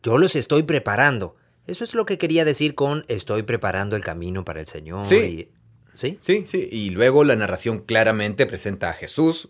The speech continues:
Speaker 2: como la llegada
Speaker 1: Claro.
Speaker 2: del Señor.
Speaker 1: Sí.
Speaker 2: Porque todo gira en torno a lo que de Juan, le-, lo que está escrito en el libro de Isaías.
Speaker 1: Mm.
Speaker 2: Así que Lucas cita del capítulo cuarenta del libro de Isaías, "Voz del que clama en el desierto,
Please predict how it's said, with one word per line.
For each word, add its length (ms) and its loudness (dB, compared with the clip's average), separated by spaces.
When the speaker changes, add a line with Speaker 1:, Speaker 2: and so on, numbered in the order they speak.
Speaker 2:
como 240 -2
la 100 -2
llegada 320 2
Speaker 1:
Claro. 120 0
Speaker 2:
del 100 -4
Señor. 440 0
Speaker 1:
Sí. 200 -8
Speaker 2:
Porque 200 4
todo 240 10
gira 280 4
en 100 0
torno 300 4
a 20 6
lo 420 4
que 140 2
de 220 0
Juan, 520 0
le-, 300 -8
lo 180 -2
que 80 -2
está 160 0
escrito 320 0
en 60 2
el 80 0
libro 180 0
de 100 -2
Isaías. 520 2
Speaker 1:
Mm. 220 -10
Speaker 2:
Así 260 -4
que 100 6
Lucas 320 4
cita 220 0
del 140 4
capítulo 460 0
cuarenta 400 2
del 120 0
libro 220 0
de 80 -2
Isaías, 680 2
"Voz 520 8
del 200 6
que 160 4
clama 340 6
en 80 2
el 100 4
desierto, 720 4